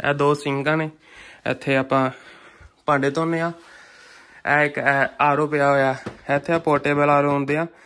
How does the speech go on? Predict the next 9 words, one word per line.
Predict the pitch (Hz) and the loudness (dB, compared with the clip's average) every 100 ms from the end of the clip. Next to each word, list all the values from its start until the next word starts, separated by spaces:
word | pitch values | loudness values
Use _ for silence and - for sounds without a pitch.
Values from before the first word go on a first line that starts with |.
| - - - - | -20 -20 -8 -4
ਇਹਦੇ | 135 151 156 - - - - - - - - | 0 0 0 -4 -12 -10 -10 -10 -10 -10 -8
ਉੱਪਰੋਂ | 139 156 185 226 - _ _ - | -4 0 0 -2 -16 _ _ -4
ਪਾਣੀ | 135 139 | -2 0
ਪਾ | 143 147 135 | 0 0 0
ਕੇ | 156 175 - - - - | -2 -6 -10 -20 -20 -6
ਨੀਚੇ | 143 139 151 | -6 -2 0
ਆਪਣੇ | 139 143 | 0 -2
ਆਪ | 143 | -2
filter | 147 135 139 | -2 -2 -2